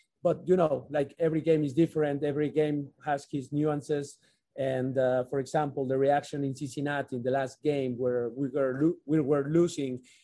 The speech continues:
and then we came back and we won two one. I felt that was a great reaction from us. And, you know, like,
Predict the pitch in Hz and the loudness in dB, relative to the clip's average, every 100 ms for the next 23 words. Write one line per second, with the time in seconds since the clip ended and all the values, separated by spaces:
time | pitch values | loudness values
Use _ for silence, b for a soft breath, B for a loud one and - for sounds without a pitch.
0 | b 127 139 139 143 135 151 139 143 143 | b -2 2 2 0 0 0 0 0 0
1 | 139 139 127 123 135 127 139 135 139 127 | -2 -4 -6 -4 -4 -2 0 -2 -4 -4
2 | 143 147 139 b b - 139 196 175 160 | 0 0 -4 b b -6 -2 0 2 2
3 | 160 147 151 147 143 147 147 135 131 135 | 0 2 2 4 4 2 0 -6 -6 0
4 | 143 139 135 123 127 131 135 143 - 131 | 0 0 -4 -6 -6 -4 -4 -4 -6 -8
5 | 127 | -8